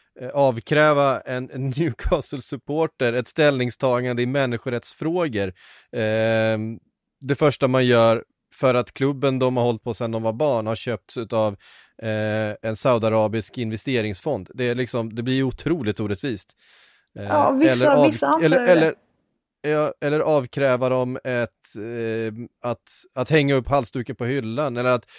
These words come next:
Speaker 1: gå direkt ut och, och börja ställa krav och så vidare. Ehm, vi kan inte ställa de kraven riktigt. Eh, däremot så kan vi, i så fall, om det är någon vi s-, man ska kunna ställa krav på, så måste det vara, eh, organisationen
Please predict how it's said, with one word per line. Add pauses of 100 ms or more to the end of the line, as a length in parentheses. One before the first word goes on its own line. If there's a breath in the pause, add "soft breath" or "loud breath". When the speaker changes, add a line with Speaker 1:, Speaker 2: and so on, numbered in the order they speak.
(140 loud breath)
Speaker 1:
gå
direkt
ut
och,
och
börja
ställa
krav
och
så
vidare. (420 soft breath)
Ehm, (560 soft breath)
vi
kan
inte
ställa
de
kraven
riktigt. (420)
Eh,
däremot
så
kan
vi, (640 soft breath)
i
så
fall,
om
det
är
någon
vi
s-, (180)
man
ska
kunna
ställa
krav
på,
så
måste
det
vara, (220)
eh,
organisationen